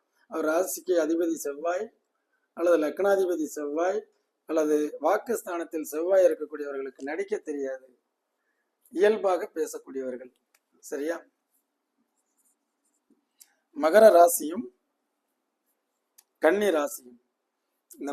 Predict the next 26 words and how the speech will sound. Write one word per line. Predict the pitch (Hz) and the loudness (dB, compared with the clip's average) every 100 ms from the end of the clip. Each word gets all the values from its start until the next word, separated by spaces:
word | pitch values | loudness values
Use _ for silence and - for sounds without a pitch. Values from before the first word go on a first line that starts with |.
| 151 | 0
மகர | 175 220 190 | 4 6 8
ராசியினுடைய | 185 175 170 170 160 151 | 6 4 -2 -4 -2 -4
ஒன்பதாவது | 175 196 208 202 175 160 | -4 0 4 4 2 -2
ராசி | 156 - 185 - | -6 -8 -10 -10
கன்னி, | 147 160 196 - | -10 -8 -10 -10
கன்னியினுடைய | 165 190 190 170 147 165 | -6 -4 -4 -4 -6 -6
ஐந்தாவது | 185 196 180 160 | -2 0 0 -2
ராசி | 147 - 180 233 _ _ 147 | -6 -8 -12 -12 _ _ -6
மகரம். | 147 156 127 - _ _ _ _ _ - | -2 -2 -4 -8 _ _ _ _ _ -8
இது | 156 156 139 - - 170 | -2 0 -2 -6 -2 4
இருவருமே | 202 208 175 147 165 196 - _ _ _ _ _ 269 | 6 6 4 0 -4 -6 -10 _ _ _ _ _ -12
நல்ல | 160 190 185 | -2 4 4
அற்புதமான | 147 - 185 175 175 190 151 | 2 -2 -2 -2 -2 -4 -6
நண்பர்கள். | 160 156 135 - _ _ _ _ _ _ _ _ _ _ 139 | -8 -8 -8 -12 _ _ _ _ _ _ _ _ _ _ -4
made | 165 196 196 | 2 2 4
for | 185 170 165 | 2 2 0
each | 160 170 | -2 -2
other | 160 156 | -2 -4
என்று | 151 143 147 | -8 -10 -10
சொல்லக்கூடிய | 151 147 147 143 | -10 -8 -8 -6
அளவிற்கு | 143 143 131 202 185 - _ _ _ _ | -6 -6 -6 -6 -6 -10 _ _ _ _
அந்த | 160 156 139 | -10 -8 -4
புதனை | 165 208 196 - | 0 2 2 -2
ப்ரமோட் | 165 196 202 - | -2 0 0 -2
பண்றது | 170 143 147 - 156 - _ _ 156 | -6 -4 -4 -4 -8 -16 _ _ -6
மகரத்தினுடைய | 170 208 196 185 160 | 2 2 2 -4 -4